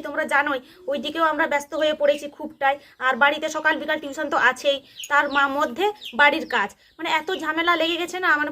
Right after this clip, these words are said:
প্রচুর মানে টেনশন হচ্ছে কীভাবে কী সামলাবো, কী সামলাতে পারবো না। তো যাই হোক, চেষ্টা যখন করছি, আশা করি সবই পারবো ঠিকঠাক করতে। তো তোমাদেরকে যেটা বলার ছিল, তো তোমরা তো অনেকেই যারা খবর কাগজ পড়ো, তারা তো জানোই, হয়তো জেনে গেছো, আর যারা জানো না তাদের জন্য, তো এটা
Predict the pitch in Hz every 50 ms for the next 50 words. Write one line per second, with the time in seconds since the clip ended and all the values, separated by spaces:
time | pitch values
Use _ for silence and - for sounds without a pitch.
0 | - 302 311 311 330 330 302 320 320 311 320 311 320 302 320 339 320 311 302 302
1 | 302 302 302 294 302 311 311 302 302 302 294 269 269 285 294 277 294 294 294 285
2 | 285 - 277 262 269 277 285 285 285 262 262 247 254 262 254 254 254 - - -
3 | - _ 311 302 320 320 320 381 370 370 - 330 302 311 - 339 320 330 330 349
4 | 359 320 - 285 302 302 - - 359 339 339 - - _ _ - - 262 262 302
5 | 320 320 311 320 339 339 339 294 277 311 311 311 277 262 254 226 294 294 - -
6 | 226 - - 285 247 226 - 254 247 247 - 240 233 233 - - - - - _
7 | _ - 277 285 311 320 320 320 330 - - 330 330 330 320 302 294 302 311 320
8 | 320 - 330 302 381 480 - 320 311 311 311 302 330 339 330 349 320 320 320 330
9 | 320 330 339 339 285 311 302 320 320 - 294 294 311 311 302 320 311 320 311 311
10 | - 302 302 302 302 311 285 302 302 302 233 277 269 269 269 277 294 311 285 294
11 | 285 285 339 277 220 277 294 269 311 311 302 269 262 - - 330 285 262 262 226
12 | 277 285 294 262 294 269 262 277 285 302 311 294 269 254 254 294 220 233 269 247
13 | 254 294 403 - - - - _ _ - 269 285 302 320